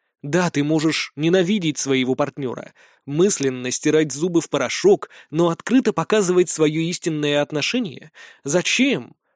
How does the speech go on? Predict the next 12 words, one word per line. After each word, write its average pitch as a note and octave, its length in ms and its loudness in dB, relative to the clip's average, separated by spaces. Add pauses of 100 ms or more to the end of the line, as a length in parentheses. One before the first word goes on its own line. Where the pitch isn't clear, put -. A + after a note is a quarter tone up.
(340)
Пусть D4+ 260 4
лучше C#4+ 300 2
партнёр A#3+ 380 0
будет A3+ 280 0
уверен, A3+ 380 0
что F3+ 300 4
эльф A3+ 240 0 (180)
воспринимает F3 680 2
его E3 160 4
серьёзно D#3+ 560 2
и D#3 120 2
адекватно, D3 760 0